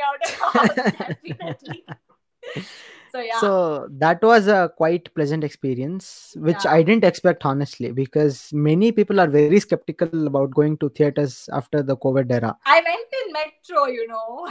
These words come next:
Speaker 1: <laughs>
Speaker 2: How was that?
Speaker 1: I went in <laughs> Metro.
Speaker 2: How was that?
Speaker 1: That was
Speaker 2: Uh, first of all, I didn't know Metro was opened.
Speaker 1: Uh, no, Metro is opened when the theaters were opened, you know.
Speaker 2: Okay.
Speaker 1: <laughs> It was the same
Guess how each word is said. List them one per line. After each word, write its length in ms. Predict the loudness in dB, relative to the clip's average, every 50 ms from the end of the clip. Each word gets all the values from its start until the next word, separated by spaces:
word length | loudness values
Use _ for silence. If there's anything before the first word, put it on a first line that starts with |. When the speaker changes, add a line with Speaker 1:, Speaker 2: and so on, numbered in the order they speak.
| -14
Speaker 1:
<laughs> 960 | -16 -20 -20 -20 -20 -20 _ -20 _ _ _ _ _ _ _ _ _ _ _ 4
Speaker 2:
How 120 | 6 8
was 160 | 8 8 8
that? 240 | 6 4 4 4 2
Speaker 1:
I 140 | 2 0 0 0 -2 -6
went 300 | -6 -8 -6 -6 -6 -6
in 80 | -6 -10 _
<laughs> 100 | _ -4
Metro. 480 | -4 -4 -6 -12 _ _ _ _ -2 4
Speaker 2:
How 100 | 6 8
was 140 | 8 8 8
that? 180 | 8 6 6 6
Speaker 1:
That 180 | 4 2 0 -4 -8
was 140 | -10 -10 -10 -10 _ _ -14
Speaker 2:
Uh, 40 | -8 0
first 180 | 2 4 4 4
of 40 | 6 6
all, 60 | 8
I 80 | 8 8
didn't 180 | 6 4 4
know 80 | 4 2
Metro 220 | 2 2 2 2 0
was 120 | 2 2 2
opened. 420 | 0 0 -2 -4 -6 -6 -8 -12 -18 _ _ _ _ _
Speaker 1:
Uh, 100 | -14 -14 -14 -14 _
no, 160 | -12 -10 -10
Metro 280 | -10 -12 -12 -8 -8 -8 -6
is 80 | -4
opened 420 | -4 -6 -6 -6 -8 -8 -6 -4 -4
when 120 | -4 -6 -6
the 20 |
theaters 480 | -10 -10 -10 -10 -10 -8 -10 -12 -10 -10 -10
were 100 | -10 -10 -10
opened, 480 | -12 -14 _ _ -10 -10 -10 -10 -12 -10 -8
you 40 | -6 -6
know. 80 | -6 -6 -6
Speaker 2:
Okay. 160 | -6 -6 -8 -12 -10 -2 2
Speaker 1:
<laughs> 560 | 2 2 4 4 4 4 4 2 -2 -4 -6
It 80 | -6 -6 -8
was 60 | -10
the 80 | -10 -12
same 320 | -14 -12 -12 -12 -12 -14